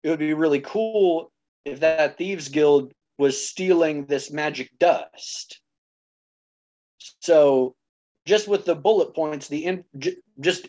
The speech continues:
information that I've made about this kingdom to help me remember stuff, I can easily hook those two things together because maybe this is a group of, like, secret underground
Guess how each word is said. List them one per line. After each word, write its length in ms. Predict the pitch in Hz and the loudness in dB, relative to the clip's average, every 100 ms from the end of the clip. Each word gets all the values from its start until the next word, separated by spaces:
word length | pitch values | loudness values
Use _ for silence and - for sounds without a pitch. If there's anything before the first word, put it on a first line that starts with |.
| _ | _
information 1120 | 185 220 214 - 165 151 185 - - 107 98 98 | -2 -2 -2 0 0 0 -6 -8 -8 -10 -10 -6
that 140 | 117 | 0
I've 260 | 127 131 123 | 2 0 -2
made 300 | 135 147 147 | -6 -4 -2
about 280 | 131 143 135 | -2 -2 -4
this 200 | 131 - | -8 -8
kingdom 460 | 170 160 147 131 | -8 -8 -6 -6
to 80 | 123 | -6
help 260 | 123 151 113 | -2 -2 -2
me 280 | 113 156 208 | -8 -6 -4
remember 560 | 123 107 98 90 95 | -4 -6 -10 -12 -12
stuff, 500 | - - 87 98 - _ _ _ _ - | -12 -10 -8 -10 -12 _ _ _ _ -2
I 140 | 156 | 0
can 300 | 165 - 156 | 0 -4 -4
easily 800 | 139 170 175 170 165 160 139 127 _ _ _ _ _ _ _ - | -4 -4 -2 0 2 2 2 -2 _ _ _ _ _ _ _ -2
hook 260 | 196 190 | -2 0
those 320 | 170 170 147 | 2 2 2
two 240 | - 180 160 | -4 -6 -4
things 420 | 175 175 151 131 | -2 -2 -2 -6
together 400 | - 165 180 147 | -2 2 4 4
because 460 | 143 147 143 139 143 | 0 -2 -2 -4 -4
maybe 320 | 151 160 151 | -2 0 -2
this 200 | 151 147 | -6 -8
is 160 | 135 | -4
a 60 | 143 | -4
group 440 | 131 147 156 160 147 | -4 -2 0 0 2
of, 220 | 131 135 | 0 2
like, 380 | 139 127 - _ _ _ _ _ _ _ | 0 0 -4 _ _ _ _ _ _ _
secret 800 | - - - 180 - 170 165 151 147 | -14 -10 -8 -8 -2 0 0 0 -4
underground 840 | 160 160 151 151 156 151 139 | -2 -2 -4 -4 -4 -4 -4